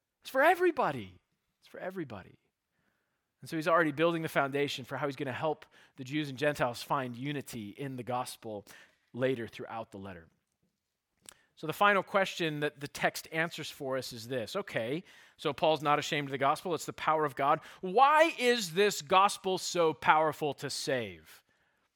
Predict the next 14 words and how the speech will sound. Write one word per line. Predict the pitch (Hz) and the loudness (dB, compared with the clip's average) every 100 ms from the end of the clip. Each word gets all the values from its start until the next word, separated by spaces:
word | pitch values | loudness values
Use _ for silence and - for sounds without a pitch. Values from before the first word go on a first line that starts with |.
| _ _ _ _ _ _ | _ _ _ _ _ _
Well, | 123 | -2
that's | 143 202 - | 2 2 0
the | |
question | 180 180 - 165 | -2 -2 -2 -4
he | 139 | -2
answers | 127 127 127 | -2 -4 -10
in | 117 | -8
verse | 107 104 | -8 -8
seventeen. | - 120 110 104 - 98 82 85 _ _ _ _ _ _ | -6 -6 -6 -10 -14 -16 -18 -20 _ _ _ _ _ _
"For | _ 143 123 - | _ -6 -6 -2
in | 185 214 | -2 -2
it, | 247 - - _ _ _ _ _ _ _ _ _ | -4 -8 -12 _ _ _ _ _ _ _ _ _
the | - | -14
righteousness | 117 117 151 196 185 175 190 180 - | -10 0 2 2 -6 -10 -8 -8 -8